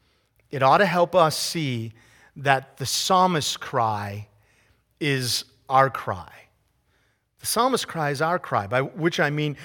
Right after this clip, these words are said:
we just might find ourselves in a similar condition, praying the same way. Some of you are there. Some will be. We all suffer.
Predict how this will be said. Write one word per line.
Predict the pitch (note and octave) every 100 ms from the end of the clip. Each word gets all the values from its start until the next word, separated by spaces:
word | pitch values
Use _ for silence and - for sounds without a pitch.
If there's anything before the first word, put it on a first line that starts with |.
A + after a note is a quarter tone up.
| -
we | - G#3
just | G#3 -
might | F#3 D#3+
find | - E3 E3+
ourselves | D3+ - C#3+ C3 B2+ - - - -
in | D3+
a |
similar | B2+ D#3+ D3+ C3+ B2+
condition, | - B2 A2+ - F2 F#2+ -
praying | D3 C3+ C3
the |
same | A#2 B2+ A#2+ A2+ - - _
way. | C#3+ B2 A#2 F#2 F#2+ _ _ _ -
Some | - D#3+ D3+
of | C#3
you | C#3+ D#3 D3+
are | D3+ C3+
there. | C3 C3 G2+ D#2+ - _ _ _ _ -
Some | - - D3+ D3+ D3 - _
will | D#3 C#3+ D3+
be. | C3 A2+ F2 - _ - - -
We | C#3+ D3+
all | C#3+ D3 D3
suffer. | C#3+ - - - C#3 - -